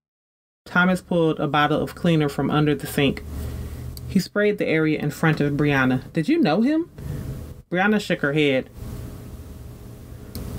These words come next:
"Must have been something, because you didn't look nauseous before I turned the news on." "You reacted like he did something to you." Thomas threw the rancid-smelling paper towels into the garbage. He spun around,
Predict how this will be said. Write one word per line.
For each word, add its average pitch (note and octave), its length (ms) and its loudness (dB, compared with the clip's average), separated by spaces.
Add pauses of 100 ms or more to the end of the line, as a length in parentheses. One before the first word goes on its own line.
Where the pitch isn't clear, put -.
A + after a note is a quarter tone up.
(1080)
"Must A3+ 280 2
have E3+ 100 2
been C#3 160 0
something, D#3 600 2 (160)
because D#3+ 420 2
you E3 160 2
didn't C#4+ 240 2
look G#3 140 0
nauseous D#3+ 420 0
before D3 320 2
I C3+ 80 4
turned C#3+ 300 2
the C3 40 0
news D3 320 4
on." B2 300 2 (1200)
"You F#3+ 180 0
reacted A#3+ 440 2
like E3 160 2
he C4+ 180 0
did G#3+ 240 4
something G3 320 2
to - 160 -4
you." C#3+ 300 4 (1000)
Thomas G#3+ 320 2
threw G3+ 160 -2
the E3+ 100 2
rancid-smelling D#3+ 680 2
paper E3 240 2
towels D3+ 400 2
into D3+ 220 0
the C#3+ 80 2
garbage. B2+ 400 2 (180)
He B3 200 2
spun F3+ 220 0
around, C#3+ 400 2